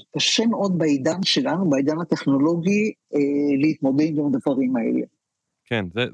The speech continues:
Speaker 2: זה
Speaker 1: כמו
Speaker 2: נכון,
Speaker 1: שלא
Speaker 2: ו-,
Speaker 1: צריך.
Speaker 2: וצריך לומר גם, זה נכון לכל הצדדים. השאלה היא, האם, אני בכוונה אתן לך את הדוגמה ההפוכה. נאמר ופרופסור ב-M I T,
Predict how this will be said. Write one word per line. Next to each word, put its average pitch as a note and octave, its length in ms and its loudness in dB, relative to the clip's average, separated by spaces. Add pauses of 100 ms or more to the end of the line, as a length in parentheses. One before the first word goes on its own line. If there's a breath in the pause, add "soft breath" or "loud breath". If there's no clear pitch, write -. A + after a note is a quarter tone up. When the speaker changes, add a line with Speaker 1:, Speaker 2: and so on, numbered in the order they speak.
Speaker 2:
זה A2 60 0
Speaker 1:
כמו B2+ 60 2
Speaker 2:
נכון, C#3 300 2
Speaker 1:
שלא C#3 200 4
Speaker 2:
ו-, A#2+ 100 4
Speaker 1:
צריך. F4+ 460 0
Speaker 2:
וצריך B2+ 200 -6
לומר C3 260 2
גם, B2+ 120 0
זה A#2+ 100 0
נכון A#2 240 -2
לכל A#2+ 240 -2
הצדדים. A#2 600 -2 (580)
השאלה A2 600 -2
היא, D3+ 340 0 (420)
האם, C3+ 440 0
אני G#2+ 220 -2
בכוונה A2+ 560 -2 (760)
אתן C3 180 -2
לך A#2 160 -4 (140)
את A2 100 -2
הדוגמה G#2+ 380 -2
ההפוכה. G#2+ 460 -4
נאמר B2+ 680 0
ופרופסור C3 1000 -2
ב-M G2 880 -2
I G#2 280 -4
T, - 20 0